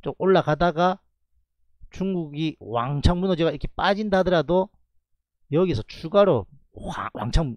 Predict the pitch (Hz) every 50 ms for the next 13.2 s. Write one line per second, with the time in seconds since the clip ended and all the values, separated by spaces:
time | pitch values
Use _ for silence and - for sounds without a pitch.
0 | - _ 160 110 120 135 165 190 170 139 127 147 180 151 131 117 98 - - _
1 | _ _ - - - - 135 147 175 190 190 165 143 - - - - 160 156 156
2 | 165 - 131 107 101 117 - 156 175 170 147 180 - - - 165 170 - - 175
3 | 143 131 156 165 170 156 123 - - 139 123 101 85 - _ _ _ _ _ _
4 | _ - 123 131 170 185 - _ _ _ _ _ _ _ _ _ _ _ _ _
5 | _ _ _ _ _ _ - 110 - - 143 - 143 139 - - - - 151 131
6 | 123 - - 107 107 - 107 98 101 120 151 170 151 - 95 92 98 113 123 101
7 | 104 127 147 156 _ _ _ _ _ _ _ _ _ _ _ _ _ _ _ _
8 | _ _ _ _ _ _ _ _ _ _ _ _ _ _ - - 151 147 147 156
9 | 143 170 175 170 170 160 160 151 - - 107 - - _ - 190 190 185 180 -
10 | - 185 190 185 175 135 117 104 - - - 127 123 123 120 110 101 - 95 -
11 | - - - - 113 107 104 104 - _ _ - - - - - - _ _ _
12 | _ _ _ _ _ _ _ _ _ _ _ - 95 - 131 127 - - 110 95
13 | 101 127 151